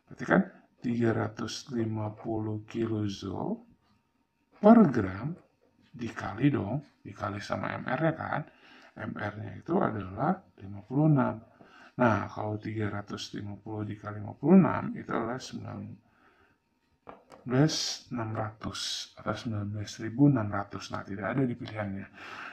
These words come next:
Saya nggak tahu apakah dia, ah, maksudnya kilojoule kali gram seperti ini atau memang kilojoule per gram. Kalau kilojoule per gram berarti sembilan belas enam ratus.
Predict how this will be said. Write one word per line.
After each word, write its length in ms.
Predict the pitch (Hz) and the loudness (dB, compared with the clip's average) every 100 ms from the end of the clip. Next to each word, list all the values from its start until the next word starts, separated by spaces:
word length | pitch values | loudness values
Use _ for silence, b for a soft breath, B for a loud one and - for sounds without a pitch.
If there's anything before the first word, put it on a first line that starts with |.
| B | B
Saya 320 | - 123 123 | -8 -2 0
nggak 160 | - - | 0 -2
tahu 320 | 95 - - | 0 0 -2
apakah 400 | - 131 - 113 | -2 -4 -2 -4
dia, 560 | 107 110 107 107 - | -4 -6 -6 -8 -12
ah, 200 | - 110 107 | -8 -6 -4
maksudnya 720 | 110 - - 117 107 104 101 | -6 -8 -10 -10 -8 -8 -10
kilojoule 800 | 113 113 107 104 107 104 101 - | -6 -4 -2 -4 -4 -6 -8 -12
kali 320 | - 104 104 | -6 -4 -4
gram 480 | 101 98 92 123 175 | -6 -6 -8 -10 -12
seperti 640 | - - - - 98 92 | -10 -10 -10 -6 -4 -4
ini 120 | 92 139 | -8 -8
atau 400 | - - - 107 | -4 -4 -4 -6
memang 240 | 104 104 | -6 -8
kilojoule 480 | 101 104 101 104 104 | -8 -8 -6 -6 -8
per 240 | - 127 123 | -6 -2 0
gram. 280 | 117 104 104 B B B B | 0 -2 -4 B B B B
Kalau 260 | - 107 104 | -6 -6 -4
kilojoule 800 | - 113 107 110 110 - - _ | -2 -2 -2 -4 -4 -6 -10 _
per 160 | - 101 | -8 -4
gram 240 | 120 156 120 | 0 0 0
berarti 160 | 110 | -2
sembilan 420 | 147 - 117 104 107 | -6 -8 -10 -10 -8
belas 320 | 110 139 - | -8 -8 -8
enam 140 | 113 104 | -10 -12
ratus. 640 | 104 104 - 98 - - | -12 -14 -16 -14 -14 -16